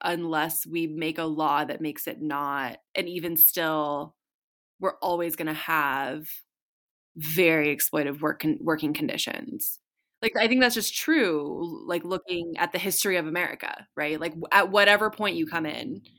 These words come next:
you can point to industry structures, whatever, where there's, like, ongoing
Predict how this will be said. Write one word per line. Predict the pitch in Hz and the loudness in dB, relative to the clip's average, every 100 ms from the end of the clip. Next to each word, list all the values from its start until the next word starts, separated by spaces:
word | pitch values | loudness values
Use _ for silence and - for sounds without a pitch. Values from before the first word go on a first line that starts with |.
| _ _ - | _ _ -8
you | 190 | -4
can | 190 | -4
point | 175 180 170 156 | -4 -4 -4 -4
to | 180 165 160 - | -2 -2 -2 0
industry | 254 247 233 - 208 180 | 2 4 2 0 0 0
structures, | - 202 190 - 190 170 156 151 | 0 0 0 0 0 0 0 -2
whatever, | 165 156 156 147 147 | -2 0 0 -2 -6
where | 147 151 | -6 -6
there's, | 151 147 151 | -6 -6 -6
like, | - _ _ _ - 170 | -10 _ _ _ -2 0
ongoing | 160 170 165 151 139 143 143 - | 2 0 -2 -2 -2 -6 -8 -12